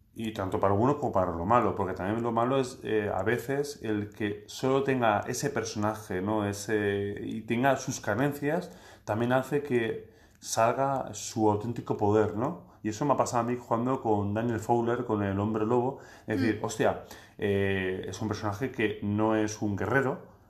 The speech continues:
Speaker 1: ¿vale? No es un guerrero, es un, es un, en aspecto sería un historiador, ¿no? Es el,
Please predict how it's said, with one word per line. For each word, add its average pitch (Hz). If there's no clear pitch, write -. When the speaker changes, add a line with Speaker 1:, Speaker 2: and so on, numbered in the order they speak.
Speaker 1:
¿vale? 107
No 101
es 92
un 98
guerrero, 110
es 123
un, 87
es 98
un, 87
en -
aspecto 101
sería 107
un 104
historiador, 104
¿no? 117
Es 113
el, 101